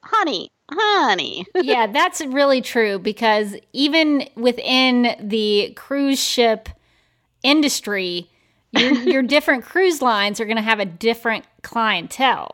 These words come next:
Speaker 1: Yeah, like, th-, this cruise that she is breaking up definitely seems like it has a very, like, family vibe where it's like, <laughs> you know, water slides <laughs> and not
Speaker 2: <laughs> Yeah.
Speaker 1: caviar.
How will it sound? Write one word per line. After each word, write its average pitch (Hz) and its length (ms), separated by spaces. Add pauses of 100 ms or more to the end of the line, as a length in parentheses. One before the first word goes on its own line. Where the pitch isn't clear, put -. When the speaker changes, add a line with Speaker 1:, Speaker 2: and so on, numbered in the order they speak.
Speaker 1:
Yeah, 311 100
like, 302 180
th-, 494 200
this 494 200
cruise 480 360
that 427 140
she 330 280
is 262 140
breaking 269 360
up 247 220
definitely 415 420
seems 349 280
like 277 160
it 247 80
has 285 240
a 269 60
very, 254 360
like, 214 340 (260)
family 294 680
vibe 220 640
where 202 260
it's 196 200
like, 202 440 (380)
<laughs> 254 360
you 262 160
know, 226 140
water 269 360
slides - 800 (260)
<laughs> 262 160
and 294 320
not 262 240
Speaker 2:
<laughs> 294 200
Yeah. 247 220
Speaker 1:
caviar. 190 500